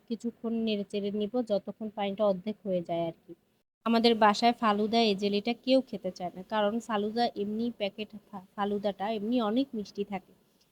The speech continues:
তার উপরে এই জেলিটা আরও মিষ্টি হয়, এ কারণে দেখা যায় যে এগুলো খাওয়া হয় না। তো, উম, এগুলো আমি সব জমিয়ে রেখেছিলাম ফ্রিজে। তো এখন যখন, আম, গরম, প্রচণ্ড পরিমাণে গরম পড়ছে, তখন ভাবলাম যে এটা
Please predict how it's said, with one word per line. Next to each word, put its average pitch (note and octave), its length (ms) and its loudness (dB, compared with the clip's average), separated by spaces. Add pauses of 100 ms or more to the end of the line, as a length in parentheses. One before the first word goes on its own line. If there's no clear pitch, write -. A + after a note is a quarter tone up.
(220)
তার A#3+ 140 6
উপরে G#3+ 240 0
এই G#3 80 4
জেলিটা G#3+ 440 0
আরও G3+ 260 4
মিষ্টি A3+ 320 0
হয়, G#3 220 0 (420)
এ A3+ 60 -4
কারণে B3 400 4
দেখা G#3+ 280 2
যায় G#3+ 180 2
যে A3+ 100 0
এগুলো A3+ 220 2
খাওয়া F#3 320 0
হয় F3 200 -6
না। E3+ 120 -20 (120)
তো, A3+ 100 -6 (340)
উম, G3+ 220 -10
এগুলো G#3 240 -2
আমি A3+ 160 4
সব A3 220 0
জমিয়ে A3 300 4
রেখেছিলাম G3+ 480 0
ফ্রিজে। G#3 400 -6 (680)
তো - 60 -2
এখন A3 380 4
যখন, A#3+ 340 2 (260)
আম, F3+ 400 -4 (120)
গরম, G#3 340 8 (500)
প্রচণ্ড B3 500 2
পরিমাণে A3+ 460 2
গরম G3 320 4
পড়ছে, A3+ 380 -6
তখন G#3+ 320 -4
ভাবলাম G#3 420 -2
যে G3+ 140 -10
এটা G3+ 160 -4